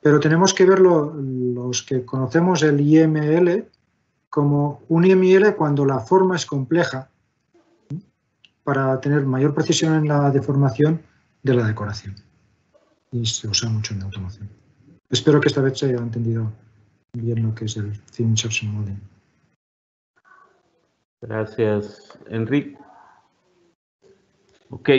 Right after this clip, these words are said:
Speaker 2: una pregunta que hacen acá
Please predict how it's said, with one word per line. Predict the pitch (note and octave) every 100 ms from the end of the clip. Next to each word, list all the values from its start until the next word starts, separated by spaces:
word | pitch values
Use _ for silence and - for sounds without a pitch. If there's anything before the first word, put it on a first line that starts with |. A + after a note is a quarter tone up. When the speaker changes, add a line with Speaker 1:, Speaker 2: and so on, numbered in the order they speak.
| C3
Speaker 2:
una | D#3 E3+ E3+
pregunta | D#3 D#3+ F3 E3+ D3 B2 A2 - - - - - - _ _ _ _ _ _ _ _ _ _
que | A2+ A2+
hacen | B2+ B2 C#3 B2 A#2+ G#2 - - _ _
acá | G#2+ G#2+ A#2+ G2+ - -